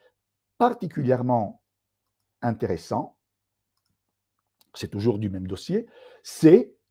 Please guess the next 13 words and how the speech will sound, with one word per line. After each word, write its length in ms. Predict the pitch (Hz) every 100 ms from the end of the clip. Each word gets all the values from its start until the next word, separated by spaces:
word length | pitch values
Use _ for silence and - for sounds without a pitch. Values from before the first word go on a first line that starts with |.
| _
les 160 | 120 180
chiffres. 520 | - 160 - - 78 _ _
Hmm. 160 | - 147 - - _ -
Ce 160 | - 104
n'est 100 | 95
pas 200 | 151 -
un 120 | 110
texte, 380 | 104 156 - -
euh, 1040 | 190 196 - 110 98 92 90 90 87 87 - - -
avec 420 | 92 101 147 120
beaucoup 220 | 151 185
de 100 | 190
mots, 260 | 151 107